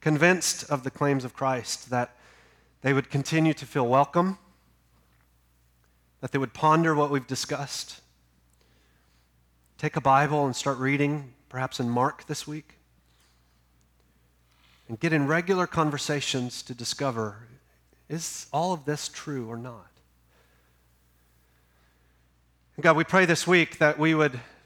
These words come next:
find ourselves not entangled in civilian pursuits, but in literally everything we do, we do it with our ambition to honor you. We pray this in Jesus' name.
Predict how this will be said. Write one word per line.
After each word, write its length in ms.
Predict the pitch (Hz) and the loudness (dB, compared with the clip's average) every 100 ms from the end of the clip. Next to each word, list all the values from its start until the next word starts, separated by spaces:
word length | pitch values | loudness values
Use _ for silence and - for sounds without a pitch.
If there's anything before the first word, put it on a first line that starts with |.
| _ | _
find 360 | - 170 170 165 | 0 6 6 6
ourselves 420 | 156 - 160 127 | 4 4 2 4
not 480 | 151 151 143 - - | 6 6 6 0 -4
entangled 560 | 151 - 147 147 135 135 | -4 0 2 4 2 0
in 200 | 135 131 | 0 0
civilian 540 | - 135 135 139 131 | 0 0 2 2 0
pursuits, 800 | 123 127 - 120 110 - - - _ _ _ _ _ _ _ _ _ _ _ _ _ _ _ _ - | -2 -4 -2 -2 -4 -8 -10 -10 _ _ _ _ _ _ _ _ _ _ _ _ _ _ _ _ -6
but 140 | 139 | -2
in 100 | 135 | 0
literally 460 | 139 156 160 147 135 | 2 4 4 2 2
everything 460 | 135 147 143 139 | 2 0 0 0
we 100 | 135 | 0
do, 220 | 123 104 101 _ _ _ _ _ _ _ _ _ _ - | -2 -10 -10 _ _ _ _ _ _ _ _ _ _ -10
we 80 | 117 | -4
do 220 | 127 123 | -2 -2
it 100 | 120 | -2
with 160 | 123 | -2
our 140 | 120 120 | 0 0
ambition 500 | 117 123 - 117 104 | 0 -2 -2 -4 -6
to 100 | 117 | -8
honor 240 | 113 113 110 | -8 -6 -8
you. 220 | 104 98 _ _ _ _ _ _ _ _ _ _ _ _ _ _ _ _ _ _ _ _ _ _ _ _ _ | -10 -20 _ _ _ _ _ _ _ _ _ _ _ _ _ _ _ _ _ _ _ _ _ _ _ _ _
We 100 | 120 | -14
pray 200 | - 120 | -8 -8
this 160 | 107 - | -8 -12
in 100 | 101 | -10
Jesus' 420 | 110 101 101 - | -10 -12 -16 -20
name. 140 | 98 | -20